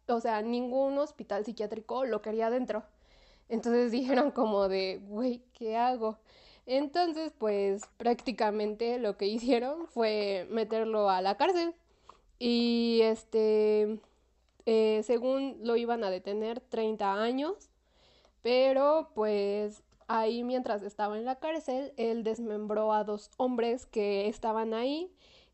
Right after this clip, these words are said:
Y según se dice que él, que alguien le pidió a él que hiciera esa cosa, ya sabes, este, supongo que había ahí un como problema entre reos y le dijeron, "Oye, güey, pues, ¿quieres hacer esto?".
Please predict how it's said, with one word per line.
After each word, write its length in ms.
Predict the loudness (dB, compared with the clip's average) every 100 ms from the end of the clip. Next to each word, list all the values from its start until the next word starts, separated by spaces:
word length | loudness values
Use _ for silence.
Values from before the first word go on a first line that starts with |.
| -2
Y 260 | 0 0 2
según 480 | 2 4 4 0
se 160 | 0 -4
dice 560 | -2 -2 0 0 -2 -6
que 220 | -4 -2
él, 580 | 2 4 4 2 -4 -10 -4
que 200 | -2 -2 -4
alguien 520 | -6 -6 -6 -6 -6
le 100 | -6
pidió 380 | -8 -6 -2 0
a 160 | 0 0
él 220 | -4 -2
que 160 | 0
hiciera 520 | 0 0 -2 -2 0 0
esa 280 | -2 -6
cosa, 360 | -6 -6 -4 -4 0
ya 160 | 0
sabes, 320 | 0 -2 -4
este, 360 | -10 -10 -14 -18 -16
supongo 500 | -14 -6 2 4 4
que 220 | 2 -12 _
había 320 | 2 2 2 0
ahí 220 | -2 -4
un 200 | -6 -8
como 280 | -10 -10 -8
problema 440 | -6 -4 -4 -4
entre 340 | -6 -6 -8 -6
reos 420 | -6 -6 -8 -10
y 60 | -8
le 80 |
dijeron, 380 | -8 -8 -10 -8
"Oye, 220 | -6 -6 -6
güey, 320 | -6 -8 -10 _ _ _ _
pues, 300 | -12 -12 -10
¿quieres 400 | -6 -4 -4 -6
hacer 300 | -10 -8 -6
esto?". 380 | -6 -6 -6 -6